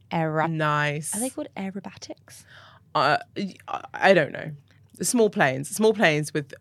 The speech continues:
Speaker 2: colourful smoke.
Speaker 1: And you're gonna see, yeah.
Speaker 2: Beautiful.
Speaker 1: Green, red, black smoke.
Speaker 2: Amazing.
Speaker 1: U A E flag in the sky. They also do, like, hearts in different shapes. It's very fun to watch. And you'll see, um, the cars. This is the big one. This is the big ticket item.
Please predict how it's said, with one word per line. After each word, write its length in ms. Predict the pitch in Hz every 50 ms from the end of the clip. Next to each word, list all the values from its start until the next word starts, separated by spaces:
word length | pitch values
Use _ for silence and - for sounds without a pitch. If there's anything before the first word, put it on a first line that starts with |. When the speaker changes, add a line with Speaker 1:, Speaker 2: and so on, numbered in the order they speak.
| -
Speaker 2:
colourful 320 | - 185 160 160 - 160 147
smoke. 340 | - 139 123 117 - - - -
Speaker 1:
And 140 | - 196 185
you're 40 | 175
gonna 140 | 180 180 175
see, 220 | - - 170 170
yeah. 240 | 175 190 - - 175 - - - - -
Speaker 2:
Beautiful. 200 | - 170 180 233
Speaker 1:
Green, 420 | 277 311 311 302 - - 135 139 131 -
red, 500 | 170 196 196 202 196 196 196 185 - - _ _ _ _ - _ _ _ -
black 380 | 202 190 190 175 - - - -
smoke. 580 | - - - 185 165 156 156 113 - - - - _ - _ - 160
Speaker 2:
Amazing. 160 | 160 - 247
Speaker 1:
U 80 | 247
A 180 | 233 214 208 196
E 40 | 196
flag 300 | 131 - 175 175 170 165
in 60 | 165
the 80 | 165 170
sky. 300 | - - 170 151 156 156 - - - - - -
They 80 | 208 214
also 160 | 214 - -
do, 120 | 220 208
like, 140 | 202 190 175
hearts 640 | - - - 180 180 175 175 170 - - - -
in 40 | 175
different 220 | 170 170 - 151 -
shapes. 500 | - - 160 165 170 - - - - - _ -
It's 100 | 359 -
very 160 | 508 523 508
fun 260 | - - 233 208 214 202
to 140 | - - 180
watch. 380 | - - - - - - - - - - - - - - - -
And 400 | 226 233 226 220 226 233 214 -
you'll 260 | - 208 202 202 196 190
see, 720 | - - - 202 190 190 190 180 180 180 175 170 - - -
um, 340 | - 170 165 165 170 175 - - _ -
the 80 | - -
cars. 560 | - - - 175 170 165 156 151 143 - - -
This 180 | 185 190 - -
is 120 | 294 240
the 80 | - 185
big 200 | 170 170 165 -
one. 160 | 151 135 156
This 140 | 185 - -
is 60 | 233
the 80 | - 226
big 240 | - 196 190 175 -
ticket 240 | - 208 175 185 -
item. 440 | 117 156 156 - - - - 170